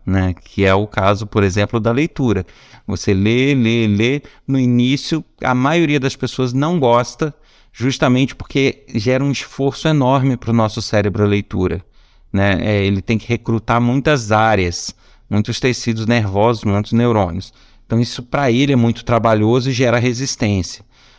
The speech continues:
Porém, depois de um tempo, depois que isso fica automatizado, vira um hábito,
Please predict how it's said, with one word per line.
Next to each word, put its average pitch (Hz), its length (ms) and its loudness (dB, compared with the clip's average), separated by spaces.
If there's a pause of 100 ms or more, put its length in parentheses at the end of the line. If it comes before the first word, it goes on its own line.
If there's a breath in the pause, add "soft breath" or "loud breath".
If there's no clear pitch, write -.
(140 soft breath)
Porém, 139 720 2
depois 131 400 0
de 113 80 -2
um 131 100 -2
tempo, 110 300 -2
depois 123 320 -2
que - 120 -12
isso 110 180 -6
fica 110 400 -2
automatizado, 110 1000 2
vira 92 220 -2
um 101 140 0
hábito, 113 500 -2